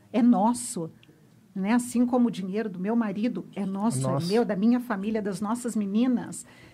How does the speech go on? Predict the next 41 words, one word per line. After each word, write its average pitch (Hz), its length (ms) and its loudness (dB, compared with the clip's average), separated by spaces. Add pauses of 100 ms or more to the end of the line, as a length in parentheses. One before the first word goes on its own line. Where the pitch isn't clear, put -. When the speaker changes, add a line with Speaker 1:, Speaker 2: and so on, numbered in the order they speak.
(180)
Speaker 1:
E 214 140 2
as 214 120 0
pessoas 269 400 -4
não, 392 220 -2
não, 262 200 6
não 208 200 2
querem 202 540 0
isso. 180 280 -6 (320)
Agora, 220 220 4
eu 254 40 4
tenho 277 140 2
um 247 60 2
caso 240 300 2
muito 277 220 4
interessante 254 720 2
dessa 208 240 -4
questão 214 380 -2
de 202 100 0
dinheiro, 185 600 -2 (720)
que 208 280 -2
eu 214 120 2
tava 214 220 4
com 233 100 0
uma 226 120 4
paciente 233 680 0
já 247 160 4
assim, 247 300 0
à 190 60 0
beira 233 380 6
do 226 140 4
divórcio, 208 1120 0
e 208 60 -2
ela, 208 280 0
"Não, 202 460 6
não, 233 320 6
não." 226 440 2 (340)
Aí 381 100 0
eu 370 80 0
falei, 349 340 2 (240)
e 190 140 -2
eu 233 180 0